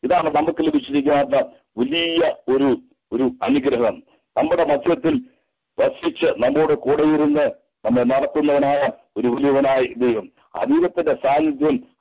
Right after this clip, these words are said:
അനുഭവിച്ചുകൊണ്ട് നമുക്ക് മുന്നേറുവാനായിട്ട് സാധിക്കുന്നു എന്നുള്ളതാകുന്നു നമ്മുടെ ജീവിതത്തിലെ ഏറ്റവും വലിയ പ്രത്യാശയും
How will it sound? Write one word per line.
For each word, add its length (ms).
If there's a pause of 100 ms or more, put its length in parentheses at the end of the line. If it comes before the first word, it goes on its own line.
അനുഭവിച്ചുകൊണ്ട് 600
നമുക്ക് 320 (240)
മുന്നേറുവാനായിട്ട് 760 (380)
സാധിക്കുന്നു 480
എന്നുള്ളതാകുന്നു 560
നമ്മുടെ 440
ജീവിതത്തിലെ 380
ഏറ്റവും 300
വലിയ 200
പ്രത്യാശയും 680